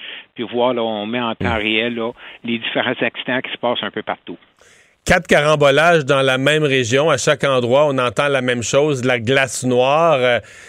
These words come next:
Speaker 2: est-ce qu'il y a quelque chose au niveau de vos services d'entretien qu'on a échappé en cours de, de journée ? Est-ce qu'on a manqué d'abrasifs ou de, de temps pour les épandre ? Parce qu'on a l'impression que partout en même temps, là, il s'est formé un phénomène de glace noire. Euh,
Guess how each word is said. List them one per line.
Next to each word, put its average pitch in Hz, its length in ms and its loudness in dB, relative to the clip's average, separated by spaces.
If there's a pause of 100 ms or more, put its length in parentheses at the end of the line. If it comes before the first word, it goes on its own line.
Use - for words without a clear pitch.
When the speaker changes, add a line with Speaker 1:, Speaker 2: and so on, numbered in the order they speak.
(200)
Speaker 2:
est-ce 117 180 -6
qu'il 147 120 2
y - 20 6
a 135 420 4
quelque 123 220 -4
chose 175 180 4
au 156 80 2
niveau 147 220 2
de 135 60 -6
vos 139 100 2
services 143 440 0
d'entretien 143 680 0
qu'on 143 240 0
a 147 140 2
échappé 156 480 2
en 143 100 2
cours 156 240 0
de, 139 240 2
de 135 160 2
journée ? 135 600 0
Est-ce 165 180 -2
qu'on 135 220 0
a 131 60 2
manqué 135 360 0
d'abrasifs 135 720 2
ou 135 40 -2
de, 123 140 0
de 117 180 2
temps 165 280 -2
pour 135 160 -2
les 131 200 0
épandre ? 165 380 0
Parce - 460 -16
qu'on 131 160 0
a 139 40 2
l'impression 143 340 0
que - 60 -8
partout 180 320 2
en 170 60 6
même 135 220 0
temps, 156 140 2
là, 147 100 0
il 123 40 0
s'est 127 220 0
formé 139 480 0
un 123 80 2
phénomène 135 420 0
de 131 120 2
glace 123 320 -2
noire. 139 320 4
Euh, 110 80 2